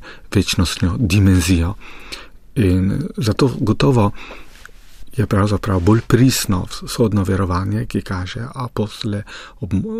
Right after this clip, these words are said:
pri molitvi ob Mariji, ki počasi izginja izpred njih in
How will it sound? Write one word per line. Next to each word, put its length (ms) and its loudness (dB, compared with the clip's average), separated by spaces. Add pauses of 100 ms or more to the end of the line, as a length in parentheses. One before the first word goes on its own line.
(220)
pri 200 -6
molitvi 540 0
ob 200 -6
Mariji, 520 0 (560)
ki 260 -2
počasi 480 -4
izginja 680 -2
izpred 480 -4
njih 300 0
in 200 0